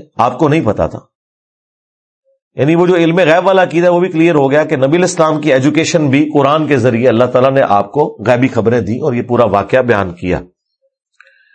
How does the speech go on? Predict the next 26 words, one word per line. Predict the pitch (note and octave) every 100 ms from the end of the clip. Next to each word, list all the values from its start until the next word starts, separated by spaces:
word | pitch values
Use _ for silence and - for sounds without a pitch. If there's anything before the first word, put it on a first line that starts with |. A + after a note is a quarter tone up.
| _ _ _ _ -
اب | E3+
وہ | F3
واقعہ | D3+ D#3 F#3
شروع | - D3+
ہو | A#2+ G2
رہا | G2+
ہے۔ | - _ _ _ _ _ - G3
"اذ | E3 -
قال | G3 A3 A3 A3 G#3 G3+ -
یوسف"، | D3+ C3 G#3+ G#3+ - D3 G#2+ - - _ _ _ _ _ _ _ _ _ _ _
وہ | - C#3+
وقت | F3 D3
یاد | D3+ F3+ F#3 D3
کرو | E3+ F3+
کہ | D3+
جب | C3 C3 A2
یوسف | A2 E3+ - G3+ - C#3+
نے | D#3 D3+
کہا، | C3 A#2 B2+ G#2 A2 - _ _ _ _ _ _ _ _ _ _ _ _ _ _ _
"لی | A#2 D3+
ابی"، | D3+ C#3+ F#3 B2 A2
اپنے | B2+ C#3 C3+
باپ | A#2+ C#3+ C#3+
سے۔ | - G#2 - _
یہ | B2+ C3
یاد | D3